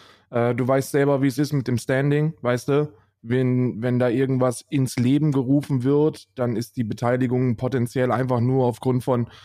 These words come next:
irgendwelchen Kontaktschuldspinnereien, äh, nicht so, wie sie sein müsste. Und da würde ich mir tatsächlich wünschen, dass, dass die großen progressiven Streamenden aus dem Dachbereich sowas in Gang setzen und wir beide einfach nur sagen, „Okay, wir schließen uns natürlich bedingungslos an.“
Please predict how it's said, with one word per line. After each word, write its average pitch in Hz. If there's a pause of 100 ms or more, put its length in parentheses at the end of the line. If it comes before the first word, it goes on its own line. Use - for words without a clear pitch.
(160)
irgendwelchen 123
Kontaktschuldspinnereien, 127 (400)
äh, 127
nicht 131
so, 147
wie 127
sie 120
sein 123
müsste. 151 (340)
Und 135
da 131
würde 143
ich 147
mir 147
tatsächlich 139
wünschen, 151
dass, 127
dass 131
die 123
großen 147
progressiven 135
Streamenden 127
aus 104
dem 110
Dachbereich 113
sowas 117
in 113
Gang 127
setzen 117
und 117
wir 123
beide 120
einfach 113
nur 113
sagen, 110
„Okay, 107
wir 107
schließen 110
uns 104
natürlich 107
bedingungslos 104
an.“ 95